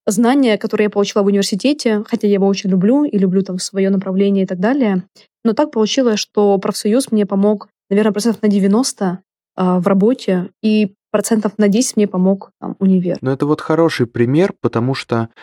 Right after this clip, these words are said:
Speaker 2: это как раз, мне кажется, такой правильный, что ли, путь с какой-то точки зрения, что сфера смежная. То есть ты не так, что, ты знаешь, э, была там в профсоюзе, допустим, занималась вот какими-то общественными мероприятиями,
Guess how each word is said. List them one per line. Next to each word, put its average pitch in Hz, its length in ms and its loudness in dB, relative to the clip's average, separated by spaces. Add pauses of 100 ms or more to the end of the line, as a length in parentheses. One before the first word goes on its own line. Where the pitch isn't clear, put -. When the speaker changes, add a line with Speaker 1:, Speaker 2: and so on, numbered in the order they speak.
(240)
Speaker 2:
это 123 220 0
как - 160 -2
раз, 135 240 -2
мне 117 80 0
кажется, 123 360 -4
такой 110 520 0 (340)
правильный, 117 600 0
что 101 300 -2
ли, 92 240 0 (260)
путь 156 200 0
с - 60 -12
какой-то 107 340 -2
точки - 260 -4
зрения, 131 360 0
что 110 560 0
сфера - 460 -2
смежная. 92 720 -2 (400)
То 107 100 2
есть 104 320 -2
ты 120 140 2
не 117 100 2
так, 113 240 -2
что, - 240 -16
ты 101 80 -8
знаешь, 110 420 0
э, 95 280 0
была 101 260 0
там 90 400 -4
в - 80 -18
профсоюзе, 101 600 -2
допустим, 95 440 -4
занималась 95 580 -2
вот 90 120 -4
какими-то 90 440 -4
общественными 92 500 -4
мероприятиями, 98 680 -2